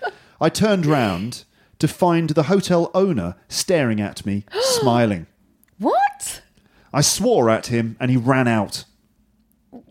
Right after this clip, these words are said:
Speaker 1: Check this out. And as I came out, of the room, he was at the bottom of the stairs, and he shouted up to me, saying that I was a big boy.
Speaker 2: No. I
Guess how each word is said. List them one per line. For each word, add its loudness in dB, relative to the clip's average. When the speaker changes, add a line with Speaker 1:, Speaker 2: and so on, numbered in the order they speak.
Speaker 1:
Check 0
this 0
out. -2
And -2
as 0
I 2
came 0
out, 0
of -4
the 2
room, 0
he -2
was 0
at -2
the -2
bottom -2
of -2
the -2
stairs, -2
and -2
he 0
shouted 0
up -2
to -6
me, -4
saying -2
that -2
I 0
was 0
a 0
big -4
boy. 0
Speaker 2:
No. -2
I 0